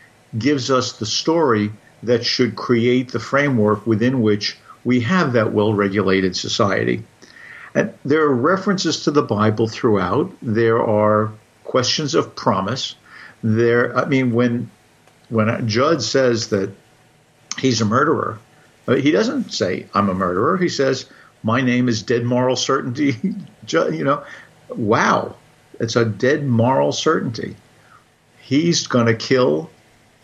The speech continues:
Absolutely, you can trust his word on that. There's a strange thing going on here. And I guess what I'd like to say is the, the funny language, if you put together the,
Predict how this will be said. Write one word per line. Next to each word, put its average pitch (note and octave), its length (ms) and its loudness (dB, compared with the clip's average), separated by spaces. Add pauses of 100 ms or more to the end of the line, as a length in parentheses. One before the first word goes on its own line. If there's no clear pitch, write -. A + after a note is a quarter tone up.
(200)
Absolutely, C3 760 0
you G#2 220 2
can A2+ 320 2
trust C3 420 -2
his C3+ 220 -2
word B2+ 360 0
on F#2+ 300 -2
that. F2 320 -4 (560)
There's C3+ 220 0
a B2+ 60 0
strange G3 880 -2
thing G#3+ 180 0
going C3+ 260 0
on G#2+ 220 0
here. G#2 140 2
And - 100 -2
I B2+ 120 2
guess F3+ 220 -2
what E3+ 140 0
I'd C#3+ 100 0
like C#3+ 200 -2
to B2 80 -8
say G#3 320 0
is B2+ 240 0 (360)
the, A#2 280 0
the B2+ 160 0
funny F#3+ 460 0
language, D#3 800 -2 (600)
if - 80 -20
you B2 80 2
put G3 360 -2
together C3+ 580 2 (340)
the, A2 180 2